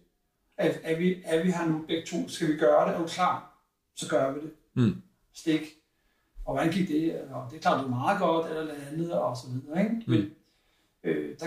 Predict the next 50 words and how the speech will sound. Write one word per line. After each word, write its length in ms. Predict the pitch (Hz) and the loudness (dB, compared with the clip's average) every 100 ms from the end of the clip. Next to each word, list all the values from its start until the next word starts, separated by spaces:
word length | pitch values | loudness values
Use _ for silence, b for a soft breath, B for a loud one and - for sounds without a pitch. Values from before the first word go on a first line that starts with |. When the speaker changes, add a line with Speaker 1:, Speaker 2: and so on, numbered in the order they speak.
| 165 - | -8 -2
Speaker 1:
der 60 | |
kan 100 | 180 | 2
omgivelserne 500 | 160 185 254 220 175 | 4 6 6 6 2
have 80 | 147 | -2
en 60 | 151 | -2
stor, 280 | - 294 - | 0 0 2
stor 160 | 196 170 | 2 0
betydning. 580 | - 233 240 208 185 170 | 0 0 0 -2 -2 0
Øh, 420 | 160 156 - - | 0 -2 -6 -8
nu 60 | - | 0
talte 200 | 185 185 | 4 6
vi 60 | |
jo 60 | 190 | 4
tidligere 260 | 185 180 165 | 4 4 6
om 60 | |
de 60 | 165 | 6
her 60 | |
scannere, 500 | 139 160 139 - 175 | 4 2 2 2 2
for 80 | 160 | 0
eksempel, 380 | 160 160 - 180 | -4 -6 -6 -4
ikke? 120 | 185 | -2
Altså, 160 | 156 160 | -2 -2
det 140 | 180 160 | 2 4
er, 240 | 113 - | 4 2
Speaker 2:
Mm. 100 | - | -4
Speaker 1:
det, 120 | 185 - - | -12 -12 -16
det, 140 | - - | -12 0
de 160 | 220 226 | 4 4
rammer 400 | 208 208 208 - | 4 4 4 0
betyder 280 | 185 220 214 | -2 4 4
meget 340 | 156 185 247 - | 6 6 4 4
for, 220 | 170 131 | 2 2
for 80 | - | 0
oplevelsen, 680 | 202 226 202 151 - 180 b b b b - | 0 4 4 4 0 -10 b b b b -2
men, 360 | 185 180 180 170 | 2 4 2 2
men, 120 | 156 | 0
øh, 440 | 151 143 139 139 - _ _ | 0 -4 -4 -8 -14 _ _
hvad, 200 | 180 160 160 | -12 -8 -8
hvad 100 | 175 175 | -8 -2
for 60 | |
nogle, 140 | 208 180 | 2 2
hvad 120 | 185 | 2
for 80 | 208 | 2
nogle 140 | 170 | 4
muligheder 440 | 165 247 294 220 - | 6 6 6 4 2
er 120 | - | -2
der? 260 | 131 123 - _ _ _ _ | -6 -12 -14 _ _ _ _
Det 40 | 120 | 0
er 20 | |
stadig, 300 | 226 214 | 2 2